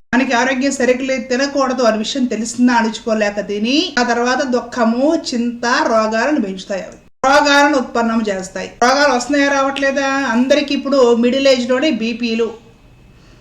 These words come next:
డయాబెటీస్, ఏవి పడితే అవి తిని టీనేజ్ పిల్లల మొహం నిండా ఈ బుగ్గల నిండా మొటిమలు, ఏవి పడితే అవి తిని వేడి చేసుకొచ్చి లోపల ఉప్పు కారాలు అధికంగా తినడం వల్ల నూనె పదార్థాలు ఇవేంటి ఈ స్నాక్స్,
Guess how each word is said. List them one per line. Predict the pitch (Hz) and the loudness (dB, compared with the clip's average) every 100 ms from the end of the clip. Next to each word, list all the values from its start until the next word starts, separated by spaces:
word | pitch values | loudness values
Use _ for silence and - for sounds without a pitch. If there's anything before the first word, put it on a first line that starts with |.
| - _ - 196 | -20 _ -12 -2
డయాబెటీస్, | 208 254 254 247 226 - - - _ - - | 0 2 2 2 0 -8 -12 -18 _ -4 4
ఏవి | 269 285 254 | 4 4 2
పడితే | 247 233 285 | -2 0 2
అవి | 247 | 2
తిని | 233 254 285 240 233 240 - | 0 0 2 2 2 -2 -4
టీనేజ్ | 247 269 269 233 240 240 | -2 0 0 0 -4 -2
పిల్లల | 226 226 | 0 0
మొహం | 220 220 247 | -2 0 0
నిండా | 240 262 240 | 2 2 0
ఈ | 202 208 214 | 0 -4 -4
బుగ్గల | 190 220 226 233 | -4 -2 0 0
నిండా | 220 220 240 240 202 214 185 | 0 0 0 0 0 -4 -6
మొటిమలు, | 185 185 226 226 214 202 | -8 -4 -4 -2 -4 2
ఏవి | 277 285 277 | 6 6 4
పడితే | 262 269 302 | 0 2 2
అవి | 269 247 | 2 0
తిని | 254 254 294 240 233 247 226 202 | -2 0 2 2 0 0 -4 -10
వేడి | 196 240 285 311 269 | 2 6 6 6 2
చేసుకొచ్చి | 254 254 247 240 233 | 0 0 -2 -2 -2
లోపల | 220 240 254 | 0 0 0
ఉప్పు | 247 233 269 277 262 | 0 -2 -2 -4 0
కారాలు | 226 226 220 | 2 4 4
అధికంగా | 202 247 247 240 214 | 2 2 0 2 0
తినడం | 214 208 208 | 0 -2 -2
వల్ల | 202 220 | -2 -2
నూనె | 220 233 | -2 -2
పదార్థాలు | 233 202 208 196 196 190 220 233 - - _ | -4 -4 -4 -4 -6 -4 -6 -8 -14 -20 _
ఇవేంటి | 208 214 214 240 | -4 -4 -4 -4
ఈ | 240 208 | -4 -6
స్నాక్స్, | - 226 233 247 - - 226 | -4 -2 -2 -2 -4 -6 -6